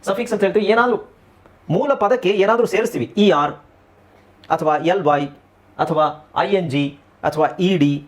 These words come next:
ಇ ಎನ್ ಡಿ, ಇ ಎಸ್ ಟಿ, ಇ ಎಸ್ ಟಿ ಎಲ್ಲ ಸೇರಿಸಿದಾಗ ಏನಾಗುತ್ತೆ? ಅದು ಸಫಿಕ್ಸ್ ಆಗುತ್ತೆ. ಅಂದ್ರೆ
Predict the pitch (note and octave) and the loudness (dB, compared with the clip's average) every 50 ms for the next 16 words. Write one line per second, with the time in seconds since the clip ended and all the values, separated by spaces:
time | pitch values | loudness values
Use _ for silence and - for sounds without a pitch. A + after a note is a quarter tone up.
0 | - - G3 G3 F#3 D#3 C3+ C3+ C#3 - - - G3 F3+ D#3 D3+ D3 - - - | -8 -4 0 2 2 2 2 0 -2 -4 -4 -4 0 2 2 2 0 -2 -10 -18
1 | - - _ _ _ - F3 G3+ F#3+ - - - D3+ D3 C#3+ C#3+ - - - _ | -20 -20 _ _ _ -4 -2 0 0 -2 0 -2 -2 -2 -2 -4 -10 -18 -20 _
2 | _ _ - - G3 G#3+ G#3 G3+ F#3+ - F#3+ G3 F3 E3+ E3 E3+ E3+ F3+ D#3+ G3 | _ _ 0 2 2 2 2 0 -2 0 2 2 4 4 4 4 4 4 4 4
3 | B3+ B3+ - - - F3+ - - A2 F#2 - B2 - A3+ F#3+ D#3+ - - - | 2 2 0 -2 -2 -2 -4 -4 -4 -4 -4 -4 0 0 0 0 0 -4 -12